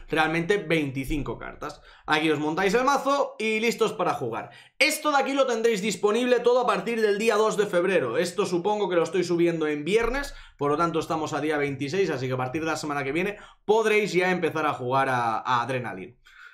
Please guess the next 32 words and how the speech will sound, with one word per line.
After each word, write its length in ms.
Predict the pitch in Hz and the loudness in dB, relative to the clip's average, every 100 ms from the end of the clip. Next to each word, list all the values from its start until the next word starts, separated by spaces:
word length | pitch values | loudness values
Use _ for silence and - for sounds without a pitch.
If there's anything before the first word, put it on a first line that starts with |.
| _ | _
Creo 160 | - 262 | 0 2
que 60 | |
por 160 | 262 247 | 4 2
mi 100 | 240 | 2
parte 300 | 226 233 226 | 2 2 0
poco 400 | - 254 254 226 | 2 2 2 2
más 360 | 208 226 196 - | 2 2 0 0
que 120 | 190 | 0
contaros, 540 | 180 170 190 254 247 | 2 2 2 2 2
espero 320 | 185 - 208 | 0 0 0
que 60 | 190 | 0
os 80 | 208 | 0
haya 120 | 185 | 2
molado 680 | 180 170 156 160 151 143 135 | 4 4 4 4 4 2 2
la 120 | 147 | 2
idea 220 | 156 170 | 2 2
del 160 | 160 147 | 2 -2
juego 240 | 165 156 | 0 0
y 60 | 143 | 2
tal, 140 | 233 | 2
es 120 | 233 | 2
un 100 | 220 | 0
poquitín 380 | 196 214 240 254 | 0 0 -2 -2
diferente, 540 | 233 202 233 247 254 262 - - | 0 2 0 0 0 -2 -8 -16
quizás, 380 | - 170 214 190 | -2 0 2 0
uy, 320 | 226 190 - - | 2 2 0 -6
eh, 260 | 131 120 120 | -4 -4 -6
tenía 200 | 135 139 | -6 -4
que 80 | |
haberlo 220 | 127 123 123 | -4 -2 -4
dejado 240 | 113 123 | -6 -6
aquí, 180 | 117 | -6